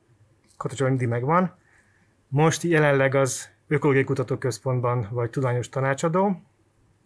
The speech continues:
és tanítasz a Babes Bolyai Egyetemen Kolozsváron is parazitológiát.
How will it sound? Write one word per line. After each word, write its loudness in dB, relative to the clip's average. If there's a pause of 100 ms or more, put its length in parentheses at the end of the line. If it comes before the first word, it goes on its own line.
(560)
és -8
tanítasz 0
a 0
Babes 0
Bolyai -2 (600)
Egyetemen -4
Kolozsváron -4
is -4 (180)
parazitológiát. -8